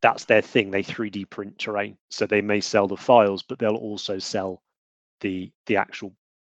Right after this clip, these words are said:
prints themselves. And I, and I think you touched on it a moment ago, Chris, but I, I s-, I still think the budget for a table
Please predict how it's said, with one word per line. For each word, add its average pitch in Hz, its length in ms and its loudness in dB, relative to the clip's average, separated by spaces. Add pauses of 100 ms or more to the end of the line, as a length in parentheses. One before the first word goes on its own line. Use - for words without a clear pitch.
prints - 280 -8
themselves. 101 500 -6
And 127 160 2
I, 127 80 6 (300)
and 127 100 6
I 139 60 6
think - 440 2 (680)
you 131 140 -6
touched - 340 2
on 107 80 -6
it 104 160 -8 (120)
a 113 60 -6
moment 113 300 -2
ago, 101 240 -4
Chris, - 280 -8
but - 140 -8
I, - 200 0
I 131 80 6
s-, - 260 0
I 139 160 8
still 139 380 4
think - 540 -6 (380)
the - 80 -6
budget 104 520 4
for 107 240 -8
a 101 60 -6
table 98 640 0